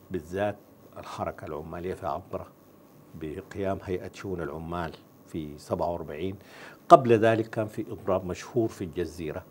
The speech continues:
إضراب مزارعي الجزيرة في ستة وأربعين، وتحركات أخرى عديدة،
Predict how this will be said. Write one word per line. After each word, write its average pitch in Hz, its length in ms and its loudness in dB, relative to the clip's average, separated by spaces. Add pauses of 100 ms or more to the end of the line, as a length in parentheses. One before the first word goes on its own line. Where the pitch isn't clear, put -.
(800)
إضراب 87 340 -2
مزارعي 80 480 -2 (120)
الجزيرة 80 360 -6
في - 120 -12
ستة - 300 -10
وأربعين، 80 480 -4 (840)
وتحركات 90 1600 2
أخرى 98 360 6 (440)
عديدة، 98 680 6